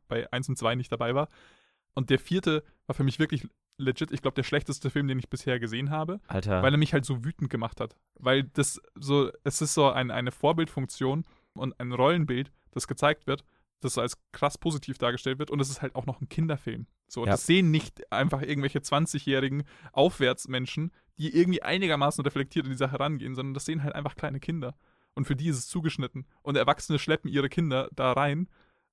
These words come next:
Speaker 1: ähm, weil sie denken, „Hey, ist ja ein cooler Kinderfilm.“ Und da denk ich mir so, „Nein, no,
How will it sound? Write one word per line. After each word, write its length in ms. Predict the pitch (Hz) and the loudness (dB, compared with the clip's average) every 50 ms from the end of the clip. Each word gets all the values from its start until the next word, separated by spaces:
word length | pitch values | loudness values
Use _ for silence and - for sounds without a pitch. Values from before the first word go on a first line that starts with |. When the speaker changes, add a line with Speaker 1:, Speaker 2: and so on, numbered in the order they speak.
| _ - | _ 0
Speaker 1:
ähm, 440 | 135 135 139 135 135 135 139 139 - _ _ - | 2 2 4 4 2 2 0 -4 -8 _ _ 2
weil 140 | 143 143 | 4 4
sie 80 | 139 139 | 4 4
denken, 300 | 131 147 156 151 - - | 2 2 2 2 -2 0
„Hey, 180 | 143 143 170 165 | 2 2 2 2
ist 180 | - - 143 - | 2 0 0 2
ja 80 | 151 131 | 2 0
ein 80 | 131 | 0
cooler 280 | 135 - - 147 131 131 | -2 -2 0 0 0 0
Kinderfilm.“ 580 | - 175 156 127 127 - - 123 117 120 120 - _ _ _ _ _ _ _ | 0 -2 -2 -2 -2 -2 -2 -4 -4 -4 -8 -12 _ _ _ _ _ _ _
Und 140 | 156 156 | -4 -2
da 80 | 156 151 | -2 -2
denk 160 | 151 160 151 | -2 0 -2
ich 60 | 139 | -2
mir 60 | 123 127 | -4 -6
so, 100 | - - | -6 -4
„Nein, 760 | 139 131 135 143 160 180 196 185 156 135 131 135 160 160 - _ | -2 0 0 2 2 2 2 0 0 -2 -4 -6 -8 -12 -10 _
no, 800 | 196 135 135 151 165 185 190 196 196 190 180 165 147 139 139 | -6 -4 -2 0 2 4 6 8 8 8 6 6 4 0 -4